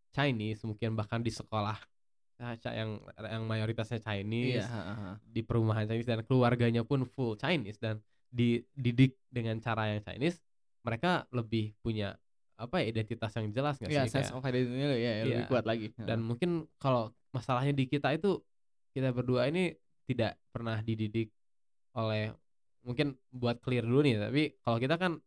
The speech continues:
Speaker 1: eh, Chinese dari sisi ayah kita kan.
Speaker 2: Iya, heeh.
Speaker 1: Tapi nggak pernah ayah kita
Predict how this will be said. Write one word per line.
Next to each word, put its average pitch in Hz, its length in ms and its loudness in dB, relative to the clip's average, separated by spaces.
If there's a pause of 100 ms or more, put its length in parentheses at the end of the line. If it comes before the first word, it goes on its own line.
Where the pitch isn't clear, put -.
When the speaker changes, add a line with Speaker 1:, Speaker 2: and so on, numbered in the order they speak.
(120)
Speaker 1:
eh, 113 340 0
Chinese 117 320 -2
dari 127 380 2 (240)
sisi - 320 -8
ayah 101 240 -4
kita 131 240 -2
kan. 90 240 -12
Speaker 2:
Iya, 127 240 -4
heeh. 110 260 -14 (300)
Speaker 1:
Tapi 120 320 0
nggak 127 240 2
pernah 151 420 2
ayah 113 220 -2
kita 131 400 -2